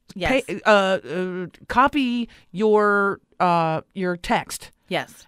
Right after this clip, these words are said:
Speaker 2: and save it, you know, whatever, on a notepad or, or, or paste it onto an email or message yourself or whatever, but, <laughs> but copy it. And because if it's, if you post it and it's,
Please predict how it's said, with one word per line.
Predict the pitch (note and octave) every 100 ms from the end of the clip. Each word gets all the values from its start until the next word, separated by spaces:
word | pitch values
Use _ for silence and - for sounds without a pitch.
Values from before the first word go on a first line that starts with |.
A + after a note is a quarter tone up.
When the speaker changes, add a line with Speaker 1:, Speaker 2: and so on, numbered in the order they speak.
| -
Speaker 2:
and | F#3 F3+
save | - A3+ G#3+ G3+
it, | -
you | F3
know, | D#3 _ - - G3
whatever, | G#3+ F#3+ E3+ G#2+
on | F3
a |
notepad | F3+ A3+ A3+ G#3+ G3 F3+
or, | E3+ E3
or, | - E3 E3 D#3
or | - D#3+
paste | - G#3+ -
it | F#3+
onto | E3+ E3 - E3+
an | -
email | A3 G#3+ F#3+ E3+
or | D3+
message | D#3+ G#3+ - E3+
yourself | F3 F#3 D#3+
or | F3+
whatever, | F#3 F3+ D#3 - _
but, | A3 F#3 - -
<laughs> | F#3+ -
but | G3+ G3
copy | C#4 A3+ F#3 F3+
it. | -
And | F3 F3 - - _
because | F#3 F3+ F#3 F3 -
if | E3+
it's, | F#3 F3+ -
if | E3
you | F#3+
post | G3 G#3 G3
it | G3+ -
and | E3
it's, | D#3